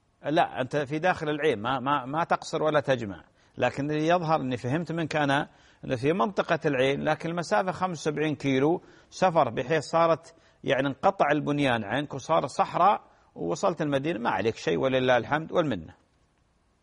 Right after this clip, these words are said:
أبو عبد الله يقول: "إذا كان الواحد لابس ال-،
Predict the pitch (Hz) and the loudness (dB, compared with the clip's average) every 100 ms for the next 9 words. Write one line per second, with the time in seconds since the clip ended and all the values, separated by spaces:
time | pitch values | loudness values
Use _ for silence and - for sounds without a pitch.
0 | _ _ _ _ _ _ _ _ _ _ | _ _ _ _ _ _ _ _ _ _
1 | - _ - _ 156 165 175 214 190 170 | -20 _ -20 _ 0 2 4 4 4 2
2 | 165 156 151 170 151 139 147 143 131 139 | 0 0 -2 0 0 2 4 2 2 2
3 | 143 120 131 127 | 2 2 -4 -2